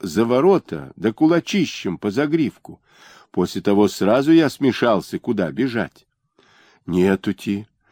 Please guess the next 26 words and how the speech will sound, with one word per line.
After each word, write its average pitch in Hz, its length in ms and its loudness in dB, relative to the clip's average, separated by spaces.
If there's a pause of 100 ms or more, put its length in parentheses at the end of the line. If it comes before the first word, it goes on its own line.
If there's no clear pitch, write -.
(100)
"Не 107 340 4
видел 87 460 0
я 104 220 -2
вас", — 110 420 -6 (200)
сказал 104 520 0
Ивашка. 98 520 -2 (480)
"Я 120 480 0
в - 80 -16
той 143 180 4
поры 135 580 2 (240)
в - 120 -20
трепальне 196 680 2
обретался, 170 680 -2
пеньку 98 460 0
чесал". 71 500 -6 (920)
Долгополов 101 800 2
хлопнул 95 560 0
себя 90 340 -2
по 80 180 -8
бедрам, 156 540 2 (340)
закачал 90 600 -2
головой 80 580 2
и 135 220 -4
прогнусил, 107 1000 0
ехидно 82 680 -6
улыбаясь: 78 800 -10